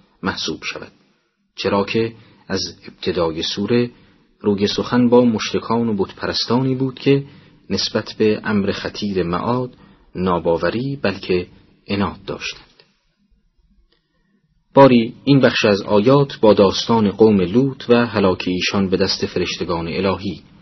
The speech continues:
آغاز می‌شود و سرگذشت حضرت ابراهیم علیه السلام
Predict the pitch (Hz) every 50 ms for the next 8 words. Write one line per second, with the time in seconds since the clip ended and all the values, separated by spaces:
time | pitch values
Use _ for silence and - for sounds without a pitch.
0 | _ _ _ - _ 87 87 80 80 78 73 - - - - - - - - -
1 | _ _ _ _ _ _ _ _ _ _ _ _ _ _ _ - 92 90 82 78
2 | - - - 90 87 87 90 95 98 - - - 90 90 87 87 101 98 - 87
3 | 78 82 - - 87 82 - - 98 98 92 87 87 82 - - 82 - - -
4 | 98 110 123 131 135 135